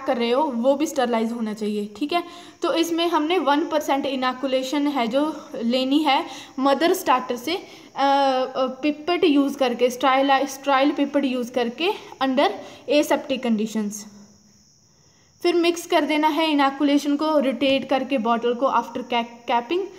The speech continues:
and उसके बाद इंक्यूबेट करना है। The inc-, inoculated milk is placed in a controlled incubator। तो जो इनॉकुलेटेड मिल्क है उसको ट्वेंटी टू डिग्री सेल्सियस पे इंक्यूबेटर पे रखना है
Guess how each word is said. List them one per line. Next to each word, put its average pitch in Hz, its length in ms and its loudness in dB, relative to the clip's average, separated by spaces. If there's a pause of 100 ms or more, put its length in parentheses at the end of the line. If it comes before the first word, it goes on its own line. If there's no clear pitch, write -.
(320)
and 294 120 4
उसके 302 220 -2
बाद 311 180 2
इंक्यूबेट 262 580 0
करना 220 220 -4
है। 220 220 -4 (360)
The 294 180 2
inc-, 302 260 0
inoculated 311 720 2
milk 294 380 0 (320)
is 277 160 0 (120)
placed 294 340 4
in 320 200 0
a 311 80 -8
controlled 262 640 0
incubator। 226 580 -2 (420)
तो 349 100 2
जो 339 140 2
इनॉकुलेटेड 320 600 0
मिल्क 302 360 -2
है 294 240 0
उसको 302 260 -4
ट्वेंटी 285 320 -2 (400)
टू 311 120 -2
डिग्री 302 280 -2
सेल्सियस 285 400 -4
पे 294 160 0
इंक्यूबेटर 247 640 -2
पे 262 120 0
रखना 262 300 -4
है 339 220 0